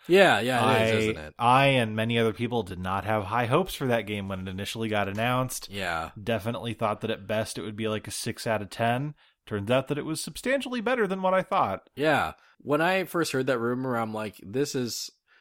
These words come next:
Speaker 1: this sounds so stupid that A, it has to be true,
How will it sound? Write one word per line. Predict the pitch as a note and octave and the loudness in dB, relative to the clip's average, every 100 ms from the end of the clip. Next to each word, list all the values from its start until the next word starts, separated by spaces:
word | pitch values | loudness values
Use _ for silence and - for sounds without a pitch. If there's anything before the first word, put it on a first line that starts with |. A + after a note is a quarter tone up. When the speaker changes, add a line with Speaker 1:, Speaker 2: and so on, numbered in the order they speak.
| _ _ - | _ _ -6
Speaker 1:
this | C3 | 0
sounds | E3+ D#3+ C#3 | 2 2 2
so | C#3+ | 2
stupid | D3 - G2+ F2 E2+ E2+ E2+ _ _ _ _ _ | 2 0 -4 -4 -6 -6 -16 _ _ _ _ _
that | G#2+ G#2 | -6 -4
A, | A#2 A#2+ A2 | -4 -2 -2
it | D#2 | 0
has | G2 F#2 | 0 0
to | F#2+ | -6
be | F2+ | -8
true, | - - F#2+ A2 B2+ | -10 -8 -6 -2 -2